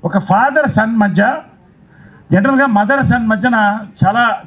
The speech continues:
తక్కువ భేదాలు ఉంటాయి. ఫాదర్ సన్ మధ్య ఒక తెలియని మంచు పొర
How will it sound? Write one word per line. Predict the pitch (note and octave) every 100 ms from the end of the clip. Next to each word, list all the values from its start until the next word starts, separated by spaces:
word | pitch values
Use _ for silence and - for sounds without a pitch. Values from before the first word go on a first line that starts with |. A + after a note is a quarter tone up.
| -
తక్కువ | G3 - B3 A3+
భేదాలు | E3+ G#3+ A#3 G#3 D#3
ఉంటాయి. | D3 B2+ - - - - - - -
ఫాదర్ | - G#3 B3+ C4+
సన్ | G#3 G#3
మధ్య | G3 E3+ G#3 F3+ D#3 E3 E3 - - - - - -
ఒక | D#3+
తెలియని | - - C4+ D4+
మంచు | B3 G3 A#3 C4+
పొర | B3